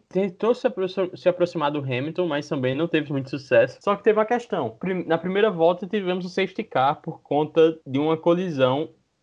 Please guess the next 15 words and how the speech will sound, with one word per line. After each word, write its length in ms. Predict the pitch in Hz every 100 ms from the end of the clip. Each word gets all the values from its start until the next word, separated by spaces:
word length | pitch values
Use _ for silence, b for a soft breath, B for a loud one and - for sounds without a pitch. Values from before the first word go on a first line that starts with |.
| _
entre 460 | 143 151 151 170 175
pilotos 580 | 214 180 160 170 - -
da 300 | 165 185 -
Alfa 360 | 156 180 -
Romeo, 520 | 190 208 190 120 107 - _ 135
em 160 | 127
que 100 | 131
o 60 | 135
Kimi 300 | - 156 170
Raikkonen 480 | 147 139 165 170 180
levou 260 | 170 165
a 20 |
pior. 380 | 160 202 113 -
Acabou 380 | - 120 123 131
pe-, 300 | 135 127 127